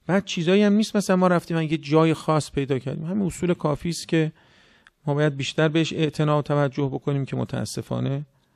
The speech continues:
گاهی توجه نمی‌کنیم. باز روایت دیگری رو بخونیم، روایت هفتاد. عن ابی عبدالله علیه السلام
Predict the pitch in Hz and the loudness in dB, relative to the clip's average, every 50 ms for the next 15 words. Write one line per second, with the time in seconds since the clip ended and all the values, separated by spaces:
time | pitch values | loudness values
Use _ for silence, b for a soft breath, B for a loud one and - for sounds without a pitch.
0 | _ _ _ _ _ _ _ _ - 127 139 143 - 120 110 107 107 117 123 120 | _ _ _ _ _ _ _ _ -4 -4 -4 -2 -4 -4 -6 -6 -6 -6 -6 -4
1 | 117 120 117 107 - - _ - - _ _ _ _ _ _ _ _ _ _ _ | -4 -4 -4 -6 -8 -12 _ -20 -20 _ _ _ _ _ _ _ _ _ _ _
2 | - 147 160 185 214 226 196 - - - - - _ _ _ _ - 160 151 165 | -4 2 6 6 6 6 4 2 -6 -18 -20 -20 _ _ _ _ -6 -2 0 2
3 | 160 156 160 175 185 - 202 180 151 160 151 139 160 165 180 185 180 185 185 180 | 2 4 4 2 2 0 -4 -6 -4 -6 -4 0 0 0 0 0 0 0 0 0
4 | 180 - - - - 135 80 65 62 - - - _ _ - 143 139 131 160 170 | 0 -2 -6 -10 -18 -20 -20 -20 -20 -20 -20 -20 _ _ -14 -10 -6 -4 -4 -4
5 | 165 - 190 185 190 185 185 180 - - - 170 147 127 139 135 139 139 135 143 | -2 -2 -2 0 0 -2 -2 -4 -8 -12 -16 -14 -10 -6 -6 -4 -2 -2 -2 -2
6 | 151 160 - - 170 170 170 165 165 165 165 - - _ _ _ _ _ _ _ | -4 -4 -4 -4 -2 -2 0 0 -2 -2 -4 -8 -12 _ _ _ _ _ _ _
7 | _ _ - 127 151 139 - - - - 131 123 113 - - - _ _ _ _ | _ _ -6 -2 -2 -2 -2 -4 -6 -4 -4 -4 -4 -8 -12 -20 _ _ _ _
8 | _ _ _ _ _ _ _ _ _ _ - 147 139 147 147 131 143 139 135 127 | _ _ _ _ _ _ _ _ _ _ -2 2 4 4 4 6 6 4 4 4
9 | 131 139 135 139 156 170 160 151 143 135 131 123 - - 139 135 135 156 160 151 | 2 2 4 6 6 6 8 6 6 4 4 2 0 2 2 4 6 6 6 6
10 | 139 127 120 123 | 4 2 0 -6